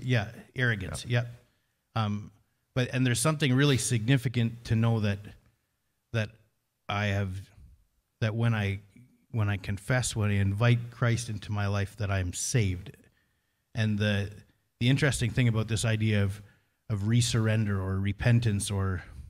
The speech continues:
Speaker 1: or i-, is that we, it, it becomes something that is part of our daily walk with Christ. Is it becomes something that is,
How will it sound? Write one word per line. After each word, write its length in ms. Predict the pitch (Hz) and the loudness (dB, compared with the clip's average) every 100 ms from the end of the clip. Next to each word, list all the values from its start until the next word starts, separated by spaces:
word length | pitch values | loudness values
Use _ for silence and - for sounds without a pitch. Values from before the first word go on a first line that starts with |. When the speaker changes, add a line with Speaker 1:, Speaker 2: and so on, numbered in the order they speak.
| - - - - | -14 -12 -12 -8
Speaker 1:
or 440 | 104 95 95 98 - _ _ _ 87 | -6 -4 -4 -8 -14 _ _ _ -14
i-, 40 | |
is 440 | - 117 98 117 107 | -4 -4 -2 -2 0
that 220 | 107 107 | -2 -2
we, 340 | 110 107 101 95 - - _ _ _ _ _ _ _ _ _ _ _ _ | 0 2 0 -2 -8 -12 _ _ _ _ _ _ _ _ _ _ _ _
it, 120 | 120 - | -12 -8
it 140 | 117 | -2
becomes 440 | 113 113 131 127 123 | -2 2 4 4 4
something 340 | 131 123 117 | 2 2 0
that 120 | 113 | 2
is 160 | 107 101 | 0 -2
part 300 | - 131 117 | -2 0 2
of 120 | 104 | 2
our 140 | 110 104 | 2 0
daily 720 | 95 113 113 113 107 101 - - _ _ _ _ | 0 2 4 4 2 0 -4 -16 _ _ _ _
walk 380 | 104 107 104 101 | -2 -2 -2 -6
with 180 | 98 | -8
Christ. 460 | - 120 95 - - | -4 -2 -2 -4 -12
Is 260 | 113 107 98 | -4 -2 -2
it 160 | 113 | -6
becomes 340 | 107 104 113 104 | -4 0 0 0
something 320 | 113 107 101 | -2 -2 -2
that 140 | 104 | 0
is, 320 | 101 92 - | 0 -2 -6